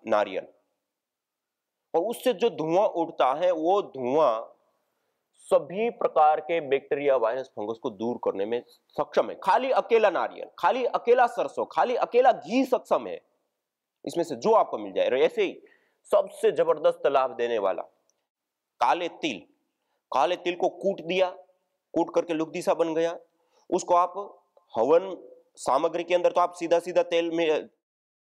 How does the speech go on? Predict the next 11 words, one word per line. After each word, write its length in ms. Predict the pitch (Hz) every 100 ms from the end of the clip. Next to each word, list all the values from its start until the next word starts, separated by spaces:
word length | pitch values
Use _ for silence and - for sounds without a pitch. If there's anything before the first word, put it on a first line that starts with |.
| _
तिल 180 | 160 170
मिला 260 | 160 160 156
करके 220 | 160 156
आप 140 | 156
हवन 260 | 127 143 151
कर 140 | 156
सकते 300 | 147 156 -
हैं। 100 | 156 - _ _ _ _ _
और 120 | 185 180
बाद 280 | 147 170
में 380 | 185 208 254 -